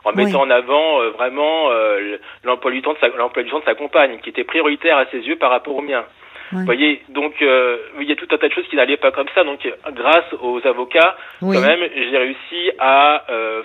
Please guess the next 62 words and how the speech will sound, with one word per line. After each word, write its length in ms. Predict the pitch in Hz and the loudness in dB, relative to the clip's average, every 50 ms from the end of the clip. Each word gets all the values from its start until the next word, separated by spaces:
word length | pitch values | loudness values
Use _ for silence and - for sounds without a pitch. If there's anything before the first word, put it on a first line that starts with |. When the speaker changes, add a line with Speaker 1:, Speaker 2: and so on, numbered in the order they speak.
| - | -2
Speaker 1:
faire 120 | 143 135 123 | -2 -2 -2
en 120 | 123 120 | -2 -4
sorte 280 | - 160 156 180 - - | -2 -2 -2 -2 -2 -4
que, 240 | - 131 120 113 110 | -6 -4 -4 -4 -4
déjà, 200 | 107 107 117 131 | -4 -4 -2 -2
que 120 | 139 120 113 | -4 -4 -8
je 40 | |
ne 40 | 110 107 | -14 -8
sois 220 | - 107 98 - | -4 -4 -2 0
pas 100 | - 110 | 0 -2
évincé, 460 | 107 101 101 104 110 - - 202 220 | -2 0 -2 -4 -4 -2 -4 -4 -2
hein, 160 | 196 135 139 - | -2 -4 -4 -4
parce 140 | 117 104 - | -6 -8 -8
que, 160 | - - 160 | -8 -6 -4
Speaker 2:
Ben 300 | 156 160 160 156 151 143 135 | -2 0 0 0 -2 -2 -4
oui, 380 | 143 156 202 - 202 - - _ - | -4 -6 -6 -8 -12 -20 -14 _ -2
Speaker 1:
euh, 60 | - | 0
Speaker 2:
oui. 600 | 143 135 95 92 95 98 92 87 80 78 80 80 - 107 | 0 0 -2 -4 -8 -10 -12 -12 -14 -16 -18 -16 -12 -8
Speaker 1:
bon, 160 | 107 110 101 - - _ _ - | -8 -8 -8 -10 -18 _ _ -16
de 60 | 117 113 | -16 -14
toute 200 | - - - - | -12 -10 -4 0
façon, 240 | 143 135 - 175 165 156 | 0 0 2 0 -2 0
Speaker 2:
C'est 80 | - | 2
Speaker 1:
j'avais 80 | - 180 | 4 4
Speaker 2:
le 100 | 175 170 | 4 4
Speaker 1:
l'autorité 240 | 170 190 214 262 302 | 2 2 0 0 0
Speaker 2:
risque, 120 | - - | 0 2
Speaker 1:
parentale. 320 | 120 113 127 127 - 143 | 2 0 0 2 2 4
Speaker 2:
c'est 60 | 254 247 | 4 4
le 80 | 247 | 4
risque 400 | 269 285 349 339 247 - - - 180 | 0 0 -2 -4 -4 -6 -6 -6 -6
pour 120 | - 185 185 | -2 -2 -2
le 100 | 185 185 | -2 -2
père 260 | - - 156 156 165 - _ _ _ _ - | -4 -4 -4 -4 -6 -10 _ _ _ _ -10
dans 80 | 160 160 | -10 -10
ces 160 | 151 - - 160 - | -8 -6 -8 -6 -4
Speaker 1:
Oui. 80 | - 170 175 | -2 -2 0
Speaker 2:
situations, 440 | 156 160 160 - - - 156 156 147 | 0 0 -2 -2 -4 -4 -4 -4 -6
finalement. 440 | - - 151 151 156 156 147 151 156 | -8 -6 -4 -2 -2 -2 -2 -2 0
Speaker 1:
Oui, 140 | 175 180 165 | 2 2 4
voilà. 280 | 160 160 143 135 123 - | 6 6 6 6 4 4
Speaker 2:
Oui. 100 | - 123 | 2 -2
Speaker 1:
Et 40 | - | -4
puis 140 | - 151 | -6 -4
le 80 | 135 139 139 | -2 0 2
Speaker 2:
Que 0 | 147 | 2
Speaker 1:
risque 100 | 214 202 | 2 2
Speaker 2:
vous 60 | 190 208 | 2 0
Speaker 1:
aussi, 80 | - | 0
Speaker 2:
soyez 260 | - 208 196 196 214 | 2 2 2 2 2
Speaker 1:
c'est 140 | 247 254 226 | 0 0 0
Speaker 2:
utilisé, 720 | 202 - - 202 185 196 214 190 151 156 151 147 170 180 165 | -2 -2 -2 -2 0 0 -2 -2 0 0 0 0 0 -2 -4
euh, 220 | 143 131 127 127 131 131 | -4 -6 -8 -8 -10 -12
que 80 | - 143 | -10 -10
vous 60 | 143 | -8
soyez 300 | - - 151 143 147 160 | -4 -2 -2 0 0 0
un 80 | 165 | -2
donneur 480 | 170 151 151 143 135 131 120 120 139 139 | 0 0 -2 -2 -2 -2 -4 -4 -4 -4
réduit 380 | 127 131 123 123 120 135 143 143 | -4 -4 -4 -4 -4 -6 -6 -6
à 40 | 135 | -6
cette 220 | - - 139 - | -6 -8 -8 -6
position-là. 680 | - 139 143 135 135 131 - - - 135 135 127 127 | -4 -6 -6 -4 -6 -10 -10 -8 -6 -4 -4 -4 -4